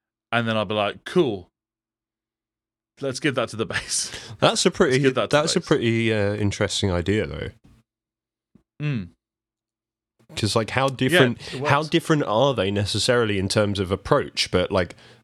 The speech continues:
Speaker 2: they don't necessarily have to be distinct
Speaker 1: Well, it's
Speaker 2: in terms of style.
Speaker 1: Yeah, I mean, the difficulty that I find is because the strings are thicker and the action is, is less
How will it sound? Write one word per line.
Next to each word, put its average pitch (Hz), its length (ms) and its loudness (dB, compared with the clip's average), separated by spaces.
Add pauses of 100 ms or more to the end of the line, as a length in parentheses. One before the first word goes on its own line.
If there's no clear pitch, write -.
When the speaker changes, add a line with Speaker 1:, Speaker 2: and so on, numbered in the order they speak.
(140)
Speaker 2:
they 98 100 6
don't 98 260 2
necessarily 92 680 0
have - 380 -2
to - 80 0
be 82 500 -2 (1500)
distinct - 460 2
Speaker 1:
Well, 175 80 2
it's - 440 -4 (420)
Speaker 2:
in 101 160 2
terms 92 320 0
of 90 100 -2
style. - 480 0 (800)
Speaker 1:
Yeah, 175 320 2
I 123 100 -2
mean, 165 280 -2
the 156 200 -2
difficulty 202 640 -2
that 131 120 0
I 151 180 2
find 107 300 -2
is 104 100 -6
because 156 360 -6
the 175 100 -8
strings 127 500 -2
are 110 60 -4
thicker 104 540 -4
and 104 320 -6
the 113 120 -2
action 110 420 -6
is, 98 400 -8
is 101 280 -8
less 95 500 -8